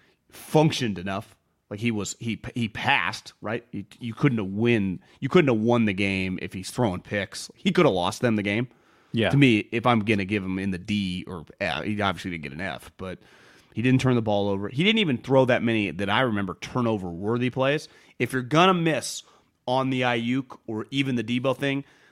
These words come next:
Speaker 1: sometimes when you lollipop it, like Derek's a good example,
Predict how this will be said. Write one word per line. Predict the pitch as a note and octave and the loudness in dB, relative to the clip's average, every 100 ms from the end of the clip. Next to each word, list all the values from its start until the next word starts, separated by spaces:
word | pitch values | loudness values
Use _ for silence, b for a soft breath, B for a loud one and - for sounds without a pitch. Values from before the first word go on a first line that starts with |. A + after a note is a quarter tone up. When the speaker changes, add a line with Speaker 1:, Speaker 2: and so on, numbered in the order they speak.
| b | b
Speaker 1:
sometimes | - D#3 E3 D3+ C#3 C3 A#2+ | -2 2 2 2 2 2 0
when | G#2+ B2+ | -2 0
you | A2+ G2 E2+ - | 0 -2 -6 -8
lollipop | G#2+ A2+ C#3 D3+ D#3+ D3+ - | 0 4 6 6 4 4 2
it, | F#3 | -6
like | B2+ A#2+ | -4 0
Derek's | C3 C#3 A2+ - | 4 4 4 -2
a | |
good | G2 F#2+ | -4 -4
example, | F2+ F#2+ F2 - E2 | -4 -8 -8 -10 -16